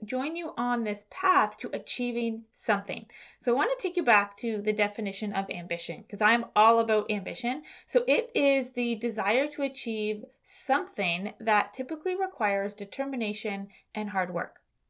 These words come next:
And where a lot of people get stuck and where a lot of people get disengaged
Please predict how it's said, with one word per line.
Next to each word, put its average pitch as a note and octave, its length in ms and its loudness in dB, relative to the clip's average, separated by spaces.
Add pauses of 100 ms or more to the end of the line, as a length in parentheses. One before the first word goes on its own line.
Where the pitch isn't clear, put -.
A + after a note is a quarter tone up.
(500)
And B3 200 0
where B3+ 140 6
a B3+ 60 8
lot B3 240 4
of A4+ 120 0
people G4 240 0
get - 260 -4
stuck - 540 -4 (420)
and A#3+ 400 4
where A#3+ 160 4
a A#3 60 4
lot A#3 320 2
of G4 100 0
people C#4 400 2
get A3 380 0
disengaged A3+ 840 -2